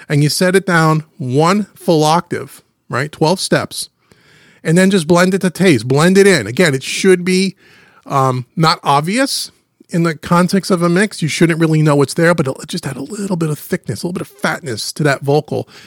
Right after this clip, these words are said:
But you don't wanna make it too loud unless you're going for some crazy, you know, monsterish type of an effect. And I guess if you were doing that, then, yeah, you can go ahead and do that. But just, you wanna blend it in so you don't even really know it's there.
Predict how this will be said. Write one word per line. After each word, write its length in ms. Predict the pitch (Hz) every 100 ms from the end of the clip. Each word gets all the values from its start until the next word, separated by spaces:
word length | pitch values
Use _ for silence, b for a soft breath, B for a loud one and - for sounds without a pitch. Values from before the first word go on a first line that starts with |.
| B
But 120 | - -
you 60 |
don't 300 | 117 143 151
wanna 220 | 151 156
make 200 | 156 151
it 80 | 143
too 180 | - 190
loud 560 | 185 208 196 147 175 160 B B B
unless 260 | 220 247
you're 80 | 180
going 180 | 160 139
for 100 | 147
some 160 | 143
crazy, 580 | 127 - 147 131 131 120 B B B -
you 120 | 131
know, 120 | 101
monsterish 840 | 101 123 127 127 - 117 120 - -
type 260 | - 120
of 140 | 123 120
an 80 |
effect. 400 | 110 - 120 117
And 100 | 127
I 40 | 117
guess 240 | 156 185
if 100 | 160
you 100 | 123
were 120 | 101
doing 260 | 101 147 101
that, 320 | 127 127 -
then, 300 | 120 104 123 -
yeah, 140 | 107
you 160 | 127 127
can 140 | 147
go 140 | 131 120
ahead 160 | 131
and 60 | 107
do 120 | 151
that. 240 | 127 104
But 160 | - 147 B B B B B
just, 300 | 196 190 -
you 320 | 151 160 175
wanna 240 | 185 175 151
blend 400 | 135 160 175 160
it 80 |
in 300 | 156 151 135
so 120 | 117 143
you 120 | 131
don't 220 | 135 139
even 200 | 123 123
really 300 | 123 123 117
know 240 | 120 113
it's 140 | 104 -
there. 400 | 123 117 - -